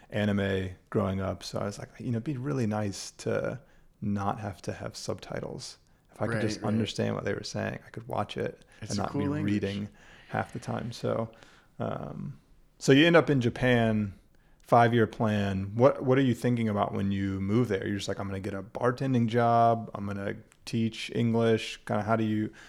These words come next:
Speaker 1: how are you gonna make a, a life for yourself in Japan?
Speaker 2: I knew that teaching English was the quickest, like, ticket in. And,
Speaker 1: Mm-hmm.
Speaker 2: like, the only thing you need to do that is a college degree.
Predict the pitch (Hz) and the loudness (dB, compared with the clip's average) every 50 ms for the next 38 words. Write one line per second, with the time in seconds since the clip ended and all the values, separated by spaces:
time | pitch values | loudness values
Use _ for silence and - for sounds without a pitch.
0 | - - - 117 117 117 113 110 107 98 98 101 101 101 - 104 98 98 95 95 | -6 0 4 4 6 6 6 4 4 2 2 0 0 0 0 0 0 0 0 -2
1 | 101 107 - - - 101 104 101 104 107 107 - - 104 104 107 104 - - 110 | -4 -4 -6 -4 -4 -2 -2 0 -2 -2 -2 -4 -4 -4 -4 -4 -4 -4 -2 -2
2 | 113 - - - 101 98 95 107 - - - 104 104 - - - - _ _ _ | -4 -4 -6 -6 -8 -6 -6 -8 -8 -8 -8 -8 -6 -6 -8 -10 -14 _ _ _
3 | _ - 139 156 170 185 185 185 170 156 147 135 - - - - - 143 131 131 | _ -4 -2 0 2 4 4 4 6 4 4 2 0 -4 -10 -8 -6 -4 -4 -2
4 | 127 120 110 113 117 113 110 113 107 - - 107 107 107 92 - 101 92 - - | -2 -4 -2 -2 -4 -2 -2 -4 -4 -6 -6 -6 -6 -8 -8 -12 -14 -16 -14 -12
5 | 117 113 104 - 104 101 98 98 - - - - 87 85 82 80 - - - - | -12 -12 -10 -10 -10 -10 -10 -8 -10 -10 -12 -14 -14 -14 -14 -14 -16 -18 -20 -20
6 | _ _ _ _ _ _ - - 123 113 - 107 98 98 92 85 80 80 76 - | _ _ _ _ _ _ -10 -8 -8 -6 -6 -6 -6 -6 -8 -10 -10 -12 -14 -16
7 | - - - 104 127 110 101 92 90 95 92 - - _ _ _ _ _ _ _ | -18 -6 0 2 4 4 4 2 0 -2 -6 -10 -16 _ _ _ _ _ _ _
8 | - 107 104 110 - 143 147 151 147 143 139 135 135 135 127 123 120 117 110 110 | -12 -8 -8 -6 -4 -2 0 0 2 0 0 -2 -4 -6 -6 -4 -4 -4 -4 -4
9 | 113 113 113 110 95 - 104 95 101 107 110 113 113 110 90 95 98 90 92 92 | -4 -4 -4 -6 -6 -10 -12 -10 -8 -6 -4 -2 -4 -4 -4 -6 -10 -10 -12 -10
10 | - 98 92 90 87 85 80 - 85 85 80 87 78 80 95 | -10 -8 -8 -8 -8 -10 -12 -14 -16 -14 -14 -14 -14 -14 -16